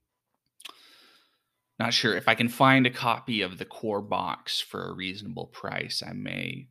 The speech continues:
go ahead and snag it, but, um, I need to, need to decide about that. Anyway, um, yeah, awesome stuff.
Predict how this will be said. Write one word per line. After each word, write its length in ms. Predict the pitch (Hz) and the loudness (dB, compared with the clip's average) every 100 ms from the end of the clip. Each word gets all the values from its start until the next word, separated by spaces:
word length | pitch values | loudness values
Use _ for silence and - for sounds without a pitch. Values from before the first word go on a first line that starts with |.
| - | -8
go 60 | |
ahead 240 | 87 - - | -8 -6 -10
and 120 | 73 | -8
snag 500 | - - 92 80 - | -8 -6 -8 -10 -14
it, 200 | - - _ - | -16 -18 _ -10
but, 180 | 64 - - | -8 -8 -10
um, 360 | 90 - - - | -10 -10 -12 -16
I 120 | 98 | -14
need 220 | 98 - | -14 -14
to, 220 | - 113 120 _ - | -16 -16 -18 _ -12
need 160 | 98 | -10
to 80 | - | -10
decide 640 | - - 113 101 95 - - | -6 -4 -4 -6 -14 -16 -16
about 280 | - - | -16 -16
that. 260 | - - - _ - - - - | -16 -16 -16 _ -20 -18 -6 4
Anyway, 400 | 190 190 107 - - - - | 6 6 4 -2 -12 -2 8
um, 600 | 151 147 135 123 117 110 _ _ _ _ _ - | 10 12 10 6 -2 -10 _ _ _ _ _ -10
yeah, 200 | 170 135 | -6 -6
awesome 320 | - 131 139 139 | -6 -8 -8 -12
stuff. 440 | - 139 165 - | -8 -8 -8 -16